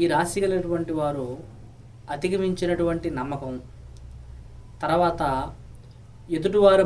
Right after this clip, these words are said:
మాటల మీద డిపెండ్ అయ్యి ఒకరు చెప్పిందే వాస్తవం అనుకునేటటువంటి తత్వం మీద ఏ నిర్ణయం తీసుకున్నా, కొన్ని కొన్ని సందర్భాల్లో ఏమవుతుందంటే, మనకి కొన్ని తెలియనటువంటి పనులు, తెలియనటువంటి విషయాలు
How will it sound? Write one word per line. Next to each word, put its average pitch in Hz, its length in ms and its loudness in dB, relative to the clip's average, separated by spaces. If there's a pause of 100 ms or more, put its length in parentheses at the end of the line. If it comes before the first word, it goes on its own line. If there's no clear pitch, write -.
మాటల 175 320 4
మీద 170 180 0 (400)
డిపెండ్ 180 420 0
అయ్యి 165 240 6 (600)
ఒకరు 160 260 -2
చెప్పిందే 185 460 0 (120)
వాస్తవం 151 480 -2
అనుకునేటటువంటి 151 760 -6
తత్వం 151 400 -8
మీద 143 160 -6 (960)
ఏ 175 140 4
నిర్ణయం 185 360 2 (120)
తీసుకున్నా, 139 500 -2 (1200)
కొన్ని 180 180 2
కొన్ని 185 160 2
సందర్భాల్లో 180 520 4
ఏమవుతుందంటే, 170 560 0 (800)
మనకి 170 280 0
కొన్ని 175 200 4 (100)
తెలియనటువంటి 202 600 2 (100)
పనులు, 185 320 4 (420)
తెలియనటువంటి 185 680 4
విషయాలు 160 440 4